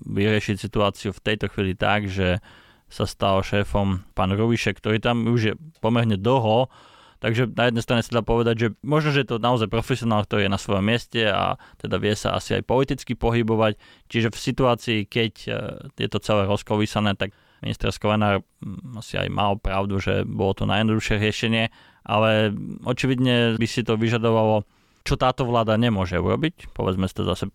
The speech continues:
úprimne, nemá na to kompetencie, by si to vyžadovalo, no, lepší, akože celkovo riešenie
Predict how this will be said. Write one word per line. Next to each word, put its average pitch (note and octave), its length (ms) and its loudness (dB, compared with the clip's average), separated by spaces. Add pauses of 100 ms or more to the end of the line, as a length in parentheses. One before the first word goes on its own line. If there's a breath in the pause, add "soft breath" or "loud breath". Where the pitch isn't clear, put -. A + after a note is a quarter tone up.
úprimne, G2+ 560 -4
nemá G#2 400 0
na F#2 160 -2
to F#2+ 80 -6
kompetencie, G#2 800 -6 (160)
by - 80 -8
si - 80 -10
to - 80 -2
vyžadovalo, G#2 720 2 (240)
no, G2 240 0
lepší, G2 560 -2 (920 soft breath)
akože - 240 -4
celkovo C#3+ 400 -2
riešenie G2+ 720 -2